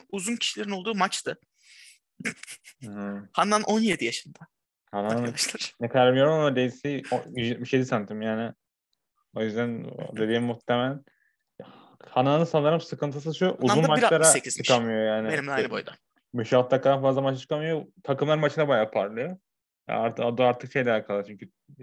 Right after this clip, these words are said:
Speaker 2: tam zaman güreşemiyor. Bu insanların <laughs> okulu var.
Speaker 1: Hı hı. Evet, kendisi okul okuyor.
Speaker 2: Hı.
Speaker 1: Lady C de eski öğretmen. Yani öğretmen öğrenciyi dövüyor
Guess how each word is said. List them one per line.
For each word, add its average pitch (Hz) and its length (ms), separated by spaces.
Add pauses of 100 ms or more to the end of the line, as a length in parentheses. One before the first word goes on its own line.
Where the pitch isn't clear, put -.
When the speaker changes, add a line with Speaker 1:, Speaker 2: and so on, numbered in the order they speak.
(180)
Speaker 2:
tam 117 180
zaman 117 300
güreşemiyor. 120 580
Bu 110 180
insanların 113 360
<laughs> - 20
okulu 127 360
var. 131 140 (360)
Speaker 1:
Hı - 560
hı. 156 140 (240)
Evet, - 460
kendisi 185 300
okul 202 360
okuyor. 147 380 (280)
Speaker 2:
Hı. 127 40 (720)
Speaker 1:
Lady 220 200
C 262 200
de 233 60
eski 247 500
öğretmen. 175 520 (200)
Yani 143 220
öğretmen 185 400
öğrenciyi 175 500
dövüyor 175 440